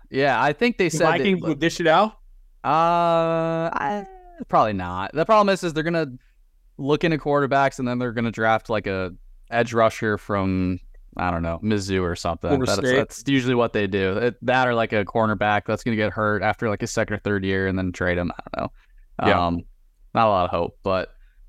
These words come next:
Speaker 1: um, actually that has to do with my P one because, uh, it's the Minnesota Viking trade rumor mill is just all over the place. Uh, Reddit is one place I go to look at that and some of the, um,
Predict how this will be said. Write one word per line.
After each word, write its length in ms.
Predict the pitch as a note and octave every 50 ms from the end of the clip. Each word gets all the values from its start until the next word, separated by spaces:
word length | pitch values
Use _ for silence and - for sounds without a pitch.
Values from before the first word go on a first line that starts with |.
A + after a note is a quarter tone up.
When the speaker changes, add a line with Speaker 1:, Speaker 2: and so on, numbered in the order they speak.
| - -
Speaker 1:
um, 400 | G#2+ A2+ A#2 A#2 A#2 A2+ A2+ G#2 -
actually 400 | D#3+ D#3 F3+ F#3 - - C#3+ C#3
that 120 | C3 B2 A#2+
has 220 | C#3+ D3+ D3 -
to 60 | - C3+
do 80 | C#3
with 100 | C3+ A2
my 120 | A#2 A2+ A2+
P 240 | - - B2 A2+
one 340 | G#2+ G#2 A2 A2 G2+ G2 F#2+
because, 640 | F2 G2+ G2+ - - G#2+ G2 F#2+ F#2+ G2 F#2 - - -
uh, 60 | F#2+
it's 200 | G2+ G2 F2+ -
the 100 | - -
Minnesota 440 | G#2+ A#2 B2+ B2+ A#2+ - B2 A#2 G#2+
Viking 440 | F#2+ G2+ G2+ G#2 - A2+ G#2 G2 G2
trade 500 | - - - A2 A2 G#2+ G#2+ G#2 G2+ F#2+ - - - - - - - - -
rumor 320 | A2+ A#2+ B2 A#2 A2 G2+
mill 360 | F#2 F#2 F2+ F2+ F2+ F#2 F#2+ -
is 260 | F#2+ G2+ G2 F#2 -
just 240 | - - G#2+ F#2+ -
all 200 | - G2 G#2 A2+
over 120 | A2+ G#2+ A2
the 100 | G2+ F2
place. 520 | - F#2+ F2 E2+ F2 F#2+ - - - - -
Uh, 180 | - F2+ F#2+ F#2
Reddit 520 | F#2 G2 G#2+ A#2+ B2+ B2+ C3 B2+ G#2+ -
is 280 | B2 A2+ A2 G#2+ G#2 -
one 200 | G#2+ G#2+ G#2+ A2 A2
place 260 | - A2 G#2+ - -
I 100 | G#2 G2+
go 200 | G2 G#2+ G#2 G2+ G2+
to 60 | G2
look 220 | F#2+ G2+ G2 - G2
at 120 | F#2+ -
that 240 | - G2 G2 G2 F#2+ F#2+
and 120 | F2+ F2
some 200 | - - G#2 G2
of 80 | F#2+ F2+
the, 380 | F2+ - - - - - F#2+
um, 360 | F#2 F2+ F2 F2 E2+ E2+ E2+